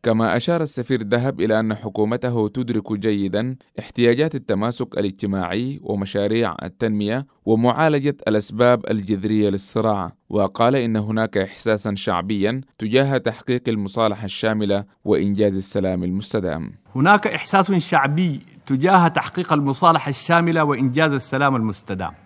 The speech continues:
Speaker 2: والحكومة السودانية تعي تمامًا مطلوبات الفترة القادمة من مشاريع لإعادة اللحمة المجتمعية والخطط التنموية ومعالجة أسباب الصراع الجذرية.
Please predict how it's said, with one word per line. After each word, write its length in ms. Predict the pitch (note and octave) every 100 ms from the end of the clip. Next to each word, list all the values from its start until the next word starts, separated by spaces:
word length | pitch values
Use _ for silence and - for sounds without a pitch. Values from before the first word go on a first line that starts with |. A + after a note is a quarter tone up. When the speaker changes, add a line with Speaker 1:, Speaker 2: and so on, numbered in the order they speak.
| - -
Speaker 2:
والحكومة 560 | C3 - D#3 G#3+ G3+ F#3
السودانية 600 | D#3+ E3+ D#3+ D#3+ F#3+ F#3+
تعي 540 | F3+ D#3+ G3 F3 F#3+
تمامًا 600 | E3 F3 F#3 F3+ C#3+ D3+ D3 -
مطلوبات 640 | C3 C3 C3+ C#3+ D#3+ E3+
الفترة 420 | C#3+ - D#3+ D3+ C3
القادمة 640 | B2+ - E3+ D3+ D#3 D#3
من 200 | - B2
مشاريع 920 | B2 B2 A#2 B2+ C3 D#3+ E3 D3+ E3 F3 - C3
لإعادة 640 | B2+ C3+ B2+ E3 D3+ C#3
اللحمة 640 | B2+ C#3 F3 F3 F3 D#3+ D#3
المجتمعية 880 | C#3 B2+ B2 - B2 B2 D#3 E3+ F3+
والخطط 800 | - B2+ A#2+ F3 E3+ C#3 - -
التنموية 880 | A#2 - B2 A#2+ A#2+ C3 E3+ E3+ F3+
ومعالجة 680 | A#2+ A#2 A#2 B2 C#3+ C3+ C#3+ -
أسباب 360 | A2 B2 C3+ A#2+
الصراع 400 | - - A2 G#2+
الجذرية. 580 | G#2 G#2 G2+ G#2+ G2